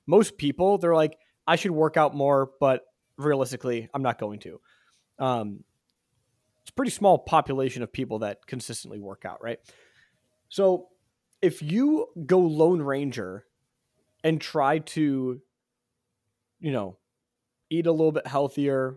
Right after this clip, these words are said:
or even just track what you eat a little bit, working out three to four times a week, the people around you, and kinda rightfully so, they're like, "Oh, wait, hey, hang on. Whoa, whoa, whoa, whoa, whoa, whoa, dude,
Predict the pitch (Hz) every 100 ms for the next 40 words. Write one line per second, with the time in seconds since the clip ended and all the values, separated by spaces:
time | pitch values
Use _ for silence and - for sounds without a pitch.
0 | - 156 170 180 156 - - 131 135 156
1 | 143 143 135 135 131 127 123 123 120 120
2 | - _ _ _ _ 123 147 156 143 135
3 | - _ _ _ - 147 147 151 143 139
4 | 135 120 117 120 110 _ _ _ _ _
5 | _ _ _ _ _ _ - 156 - 220
6 | 320 233 139 127 160 143 113 110 113 -
7 | 170 151 226 220 165 165 - 151 - 156
8 | 127 139 123 127 127 127 104 143 175 131
9 | 160 104 104 151 151 127 113 110 107 104
10 | 101 101 95 - 160 120